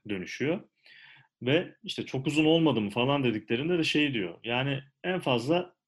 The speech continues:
hani çok zorlasam on beş dakika falan keserim. Daha fazlası kesilmez bu filmin diyor.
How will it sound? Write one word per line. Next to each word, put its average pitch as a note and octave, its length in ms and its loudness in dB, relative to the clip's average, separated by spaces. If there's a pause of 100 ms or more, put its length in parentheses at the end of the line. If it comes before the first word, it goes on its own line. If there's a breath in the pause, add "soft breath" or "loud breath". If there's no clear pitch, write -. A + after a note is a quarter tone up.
(140)
hani B2 120 -6
çok D#3 240 0
zorlasam C#3+ 560 2
on F3+ 220 0
beş - 160 0
dakika B2 240 0
falan D3+ 260 0
keserim. G2+ 380 -8 (580)
Daha C3 140 2
fazlası B2 360 -2
kesilmez C#3+ 500 0
bu A#2+ 40 -4
filmin F#2 360 -8
diyor. - 140 -16